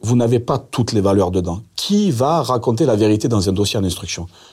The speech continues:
Que tu la dises au tribunal parce que t'es en cour d'assises spéciales et qu'à la fin tu dis, « Bon, vous avez gagné », c'est ce que j'ai fait. Le jour du, du procès, je suis arrivé, on m'a dit, « Innocent ou coupable ? » « Coupable, monsieur. » Mais à la hauteur de mes responsabilités.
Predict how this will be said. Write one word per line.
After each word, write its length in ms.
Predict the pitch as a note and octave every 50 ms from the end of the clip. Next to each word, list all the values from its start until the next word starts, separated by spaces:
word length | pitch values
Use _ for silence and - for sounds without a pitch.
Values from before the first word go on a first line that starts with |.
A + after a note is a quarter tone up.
| _ _
Que 100 | - F#3+
tu 140 | F#3 - A3+
la 120 | F#3 E3
dises 180 | D#3 E3+ D#3+ C3+
au 60 | B2+
tribunal 420 | - - B2 A#2 A#2 A#2 A#2+ G#2+
parce 160 | F#2 G#2+ G2 -
que 80 | -
t'es 140 | F#2+ - G2+
en 100 | F#2+ F#2+
cour 360 | F2+ - C#3+ C#3 G#2+ - -
d'assises 320 | F2+ F#2 - - - G#2+ -
spéciales 480 | - - F2+ - - A#2+ A2 D2+ - - _ _ - - - - - -
et 80 | - E2+
qu'à 140 | - E2+
la 80 | E2+ E2+
fin 160 | - C3+ B2
tu 100 | A2+ G#2
dis, « 80 | G2 G2
Bon, 180 | F#2 A2+ C3 D#3 A2+
vous 180 | G2 G2+ G2
avez 160 | F#2 F2+ F#2+
gagné », 380 | F#2 F#2 F2+ F#2 F#2 G2+ B2+ - - _ _ _ _ _ _
c'est 160 | - - -
ce 60 | E2+ -
que 100 | - D#3
j'ai 100 | - F#3+
fait. 260 | - F3+ B2 - - - _ _ _ _ _ _ -
Le 160 | E2+ E2 F2
jour 320 | F#2+ G#2 C3 D3 C#3 A#2
du, 180 | F#2+ F2+ F#2 F#2
du 100 | E2+ E2+
procès, 360 | - - F#2+ - - D3 E3
je 60 | D#3+
suis 80 | - G#2
arrivé, 400 | F#2 F#2+ F#2+ G#2+ C3 D#3 D#3+ D#3+ - - _ _
on 40 | E2+
m'a 80 | E2+ F#2
dit, « 100 | A2 A2+
Innocent 260 | G2+ G2+ G2+ - F3
ou 20 | E3
coupable ? » « 320 | - - A2 A#2+ F#2+ D#2 E2+ - _
Coupable, 320 | - C#3+ B2 E3 F3 F3 C3+
monsieur. » 240 | A2+ - - - A2 - _ _ _ _ _ _ _ _ _ -
Mais 160 | F2+ G2+ G#2+
à 60 | G#2+ G#2
la 120 | G2 F#2
hauteur 280 | F#2 F#2+ - G3 F#3 E3+
de 60 | C#3+
mes 80 | A2+
responsabilités. 720 | G2+ A2+ A2+ - A#2 G#2+ - A2+ G2 F#2+ F2 F2 - F2+ F2+